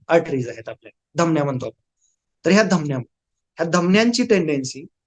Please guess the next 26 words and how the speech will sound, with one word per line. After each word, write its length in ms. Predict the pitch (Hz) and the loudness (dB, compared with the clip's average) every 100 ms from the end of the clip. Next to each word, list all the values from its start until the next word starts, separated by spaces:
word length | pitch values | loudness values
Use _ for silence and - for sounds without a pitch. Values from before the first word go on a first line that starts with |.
| _ | _
आणि 160 | 143 208 | -2 2
हृदय, 240 | 233 151 - | 4 2 -4
ह्या 380 | _ _ _ 160 | _ _ _ -2
दोन 240 | 165 214 | 4 4
गोष्टी 280 | 220 185 - | 6 2 2
आहेत 200 | 165 165 214 | -2 -2 -6
ज्याच्यामध्ये 420 | - 156 147 147 143 | -6 -4 -2 -2 -4
आपण 240 | 131 208 | -4 -8
प्रेश-, 240 | 170 135 - | -8 -10 -8
प्रेश-, 480 | - 160 - - 151 | -2 -2 -2 -12 -2
ब्लड 220 | 151 175 | 2 2
प्रेशर 260 | 175 143 202 | 2 -4 0
मेंटेन 300 | 233 190 127 | 0 0 -4
ठेवलं 220 | 127 120 | -6 -10
जातं. 200 | 107 - _ _ _ _ | -12 -20 _ _ _ _
तर 220 | 208 185 - _ | 4 4 0 _
आता 180 | - 147 | -4 0
जसं 240 | 208 220 220 | 0 2 2
आपण 300 | 202 214 220 | 2 0 0
आजारी 260 | 180 180 190 | 2 4 4
पडतो, 260 | 160 127 - _ _ _ _ _ | 2 -4 -10 _ _ _ _ _
आपण 200 | 143 202 | -2 2
आजारी 260 | 208 196 208 | 4 4 4
पडतो 300 | 208 190 202 | 2 0 -2
म्हणजे 200 | 202 202 | 0 2
आपल्या 280 | 185 196 | 2 2